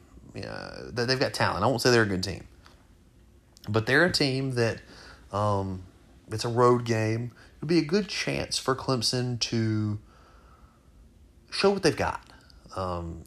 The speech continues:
and when you open with a U T Martin, I'm not just picking on Georgia, but when, when you open with a U T Martin, when you open with, uh,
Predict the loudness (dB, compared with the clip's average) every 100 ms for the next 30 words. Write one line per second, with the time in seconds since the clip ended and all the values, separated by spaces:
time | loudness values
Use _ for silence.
0 | -6 -4 -2 2 2 4 2 2 0 0
1 | -4 -2 0 2 2 0 0 0 -2 0
2 | 0 2 2 0 0 0 0 -2 -2 -12
3 | -12 -10 -10 -10 -14 -18 -10 -6 -4 -4
4 | -6 0 0 2 2 2 2 -2 -4 -2
5 | 0 0 0 -4 2 2 2 2 2 2
6 | -2 -20 -20 -20 -20 -16 -12 -12 -12 -8
7 | -8